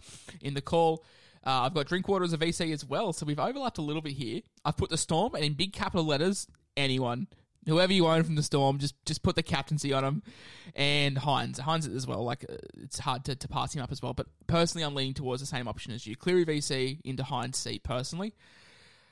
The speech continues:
Let's move on to hot takes. Last week, I had Lomax over eighty-five. <sighs> Tigers just, for some reason, held him quietly. I had ipap getting over a hundred. Didn't happen. And then I had something else. I think I had Blake Taff with a bounce back over sixty, and, and he did, which was nice.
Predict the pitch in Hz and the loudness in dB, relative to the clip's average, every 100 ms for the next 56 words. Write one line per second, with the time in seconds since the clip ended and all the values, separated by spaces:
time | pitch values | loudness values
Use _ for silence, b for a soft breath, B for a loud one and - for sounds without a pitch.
0 | b b 185 269 254 254 226 233 220 208 | b b -4 -2 0 0 0 0 2 2
1 | 156 151 - 143 233 - - 139 175 - | 2 0 2 0 0 -8 -2 2 4 4
2 | 202 180 135 147 143 139 127 139 151 156 | 2 2 2 2 2 2 2 0 0 0
3 | - 143 123 131 135 135 120 127 143 170 | 0 0 0 -2 -2 -2 0 0 -2 -8
4 | _ - - - - - - - _ _ | _ -20 -18 -18 -18 -20 -20 -20 _ _
5 | - 123 127 131 131 131 - _ _ - | -6 -2 -2 -2 -6 -8 -10 _ _ -20
6 | _ _ - 143 135 143 151 147 147 151 | _ _ -6 -4 -2 -2 -2 -2 0 -2
7 | 151 - 139 135 151 147 151 B B 156 | -4 -2 0 0 0 0 -2 B B 6
8 | 147 156 160 170 165 156 147 143 143 156 | 8 8 8 6 6 6 6 4 4 4
9 | 156 151 - - 135 110 139 131 - 131 | 4 0 -6 -6 -4 -2 -2 -2 -2 -2
10 | 143 - 135 135 135 131 131 131 131 147 | -4 -4 -2 2 2 4 4 2 0 -6
11 | b b b b b 135 160 - 202 202 | b b b b b 0 0 0 0 0
12 | 127 127 - - 165 202 214 165 147 139 | 0 0 -2 2 4 6 6 6 4 4
13 | 139 139 143 123 131 135 135 135 127 - | 2 2 0 2 2 2 0 0 -2 -2
14 | 120 - 123 123 - 131 131 127 131 - | -4 -2 -2 0 -2 -2 -2 -2 -2 -4
15 | 127 131 127 127 - | -4 0 2 2 -2